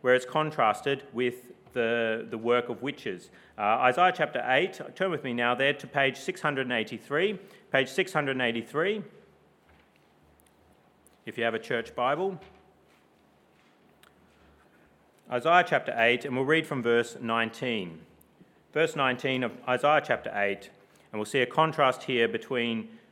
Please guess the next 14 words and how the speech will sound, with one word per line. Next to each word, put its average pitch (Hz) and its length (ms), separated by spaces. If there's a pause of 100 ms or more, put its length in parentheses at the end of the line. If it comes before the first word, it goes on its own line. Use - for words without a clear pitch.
(120)
consulting 147 560
the 127 80
dead 156 460 (800)
and 107 120
consulting 120 560
the 104 100
Lord. 98 380 (1300)
Isaiah 170 320
chapter 139 300
eight, 123 420 (180)
reading 147 260
from 131 180
verse 117 240
nineteen. 113 560